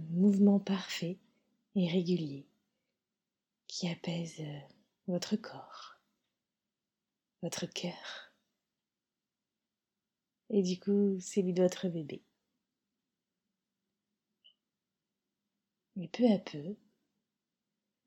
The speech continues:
vous pouvez sentir votre corps justement qui s'enfonce dans la surface sur laquelle vous êtes installé. C'est très agréable. Alors laissez-vous faire.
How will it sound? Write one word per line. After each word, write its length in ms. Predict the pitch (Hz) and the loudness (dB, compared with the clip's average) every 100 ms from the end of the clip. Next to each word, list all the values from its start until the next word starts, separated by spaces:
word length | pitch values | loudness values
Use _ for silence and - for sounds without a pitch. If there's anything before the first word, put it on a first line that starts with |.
| _ _ - | _ _ -20
vous 80 | - | -4
pouvez 380 | 226 208 226 240 | 2 4 4 4
sentir 640 | - 208 196 - 262 233 | 0 0 2 0 0 0
votre 400 | 190 180 - 170 - | -2 -6 -8 -10 -6
corps 300 | - 208 214 | -2 -2 -2
justement 560 | 170 - 170 208 254 | -6 -4 0 2 2
qui 320 | 247 202 190 - - - - | 0 -2 -2 -6 -18 -18 -18
s'enfonce 1000 | - - 202 185 - 247 262 254 - - | -8 0 0 0 -8 -8 -8 -8 -8 -2
dans 160 | 196 190 | 2 4
la 140 | 185 | 4
surface 580 | 185 202 - - 214 - | 2 -2 -2 -2 -2 -2
sur 140 | - | -2
laquelle 360 | 185 180 - 185 | 0 0 2 0
vous 140 | 175 | 2
êtes 160 | 175 175 | -2 -2
installé. 500 | 175 - 185 160 143 _ _ _ _ _ _ _ _ _ _ _ _ _ _ _ - | -6 -2 -4 -4 -10 _ _ _ _ _ _ _ _ _ _ _ _ _ _ _ -20
C'est 560 | - - 165 151 151 - | -10 -6 -4 -6 -10 -10
très 500 | - - - 233 190 | -8 -6 0 2 2
agréable. 480 | 185 - 151 - - - - _ _ _ _ _ _ _ _ _ _ _ _ _ _ - | 0 -4 -14 -16 -20 -20 -20 _ _ _ _ _ _ _ _ _ _ _ _ _ _ -2
Alors 220 | 202 196 | 4 6
laissez-vous 460 | 190 180 - 170 151 | 4 2 -2 -4 -6
faire. 280 | - - | -14 -16